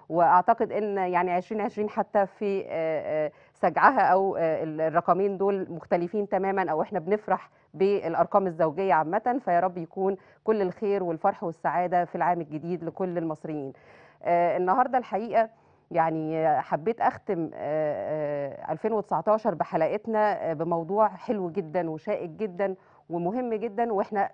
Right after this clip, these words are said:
من قبل كده في حلقاتنا كنا بنتكلم عن، آه، إزاي نقدر نغير، آه، آه، فكر المجتمع، وإزاي نقدر ن-، ن-، نبتدي يكون عندنا وعي،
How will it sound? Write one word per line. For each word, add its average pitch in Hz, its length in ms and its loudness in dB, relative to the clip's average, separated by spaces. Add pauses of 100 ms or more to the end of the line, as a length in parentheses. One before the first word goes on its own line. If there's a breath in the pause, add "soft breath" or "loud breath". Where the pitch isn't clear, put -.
من 180 180 -4
قبل 240 240 0
كده 240 200 0
في - 80 -6
حلقاتنا 196 400 -2
كنا 226 220 -4
بنتكلم 208 520 -4
عن، 202 220 0 (340 soft breath)
آه، 175 400 0
إزاي 226 280 0
نقدر 196 340 0
نغير، 208 460 4
آه، 202 140 -12
آه، 160 840 -4
فكر 233 400 -6 (200)
المجتمع، 196 520 0
وإزاي 175 380 0
نقدر 202 300 0
ن-، 160 340 -4
ن-، 156 220 -6
نبتدي 165 420 -4
يكون 226 200 -4
عندنا 196 320 -2
وعي، 202 380 4